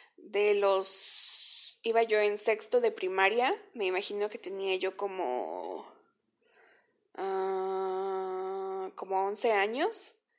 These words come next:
Desde sexto de primaria hasta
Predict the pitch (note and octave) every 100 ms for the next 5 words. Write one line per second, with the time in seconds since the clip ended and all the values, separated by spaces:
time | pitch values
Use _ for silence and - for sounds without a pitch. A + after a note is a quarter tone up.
0 | _ _ _ - - _ _ _ _ _
1 | - G#3 G3+ G3+ G3 - G#3+ - B3 A#3+
2 | G#3 G3+ G3+ G#3+ A#3 B3 B3+ - G3 G3
3 | - - - F#3+ F#3+ F#3 F#3 F#3 F3 -
4 | A3